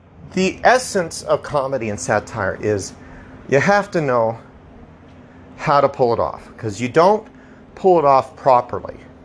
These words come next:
you're going over the edge. Especially with those sensitive subjects. You make jokes about aids, you make jokes about cancer, you make jokes about,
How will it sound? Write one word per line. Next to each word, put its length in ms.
you're 100
going 300
over 200
the 200
edge. 300
Especially 480
with 160
those 140
sensitive 360
subjects. 480
You 100
make 220
jokes 300
about 280
aids, 360
you 60
make 180
jokes 280
about 220
cancer, 360
you 60
make 160
jokes 280
about, 340